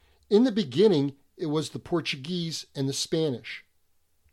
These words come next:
They primarily bought silk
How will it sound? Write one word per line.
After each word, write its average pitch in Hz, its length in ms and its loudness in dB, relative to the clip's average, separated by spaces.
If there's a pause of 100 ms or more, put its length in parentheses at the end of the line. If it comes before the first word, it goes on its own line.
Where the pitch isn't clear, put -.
(460)
They 147 240 4
primarily 160 800 2
bought 135 460 -4
silk - 680 0